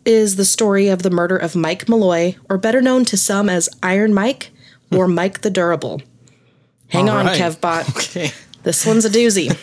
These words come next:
Speaker 2: <laughs> That's already an awesome nickname. I'm ready for Iron Mike to,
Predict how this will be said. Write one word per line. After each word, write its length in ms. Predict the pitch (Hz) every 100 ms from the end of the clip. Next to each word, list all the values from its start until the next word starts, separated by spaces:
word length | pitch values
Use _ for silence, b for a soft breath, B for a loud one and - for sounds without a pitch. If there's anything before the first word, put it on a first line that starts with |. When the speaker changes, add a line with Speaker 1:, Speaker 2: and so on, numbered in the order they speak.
| -
Speaker 2:
<laughs> 160 | - -
That's 200 | 139 -
already 460 | 131 135 127 127 127
an 60 |
awesome 400 | 113 117 117 123
nickname. 440 | 113 113 120 127 131
I'm 200 | 120 117
ready 220 | 117 113
for 180 | 113 113
Iron 300 | 113 117 117
Mike 320 | 113 107 -
to, 280 | - 110 123